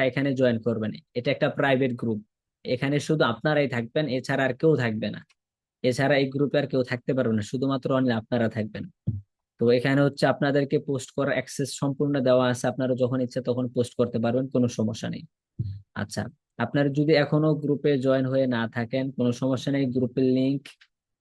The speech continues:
মানে আমাদের Facebook গ্রুপের লিংক আপনাদের WhatsApp গ্রুপে দেয়া আছে, প্রাইভেট গ্রুপে দেয়া আছে, আপনারা সেখান থেকে গ্রুপে জয়েন হওয়ার রিকোয়েস্ট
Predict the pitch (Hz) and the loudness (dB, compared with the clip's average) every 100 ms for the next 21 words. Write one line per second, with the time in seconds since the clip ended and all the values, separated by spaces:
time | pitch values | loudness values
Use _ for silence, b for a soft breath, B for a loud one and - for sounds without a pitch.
0 | - 123 123 127 123 123 156 160 156 175 | -4 2 4 6 6 4 4 4 4 2
1 | 160 156 156 160 151 160 165 127 - 135 | 2 -2 2 2 2 2 0 -4 -4 -4
2 | 139 123 127 - 135 120 131 120 127 123 | -2 -2 -4 -2 -4 -2 -2 0 2 4
3 | 120 107 107 135 131 117 113 120 113 123 | 2 2 -2 -4 -4 -2 0 0 -2 -4
4 | 113 127 135 123 107 - 135 113 120 123 | -2 0 0 0 -2 -4 -6 -2 -2 -2
5 | - 120 123 127 139 120 123 131 123 123 | 0 0 0 0 0 0 0 2 4 4
6 | 127 131 123 127 - - | 4 0 0 -2 -2 -4